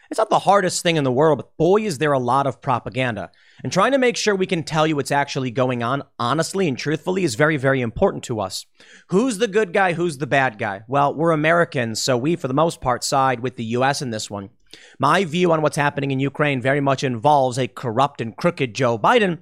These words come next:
but also a desperate and angry Vladimir Putin. But there are a lot of angles here that have a lot of people asking questions. And now we have this story, which has lit up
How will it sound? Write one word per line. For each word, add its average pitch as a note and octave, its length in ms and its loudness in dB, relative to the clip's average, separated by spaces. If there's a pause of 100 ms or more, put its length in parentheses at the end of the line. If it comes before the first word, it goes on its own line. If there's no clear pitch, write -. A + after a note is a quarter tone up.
(400)
but E3+ 120 2
also A#3+ 540 4
a F3+ 220 2
desperate D3+ 840 -2
and C#3 240 -2
angry C#3+ 400 -4
Vladimir A#2+ 400 -4
Putin. D3+ 360 -4 (400)
But D3+ 80 -4
there F3+ 100 4
are G3+ 40 6
a G3+ 40 4
lot A#3 160 6
of G3 160 -2
angles G3 500 0
here B2+ 340 -4 (440)
that D3+ 180 2
have F#3+ 180 2
a B3 40 4
lot A#3+ 140 4
of - 60 -2
people A3+ 160 0
asking E3+ 260 -2
questions. B2+ 580 -4 (340)
And C#3 80 -4
now G3 100 2
we C#4+ 100 0
have B3 140 4
this A3+ 160 0
story, F3+ 420 0
which B2+ 260 -2
has C#3 560 0
lit F#3 320 2
up F3+ 280 0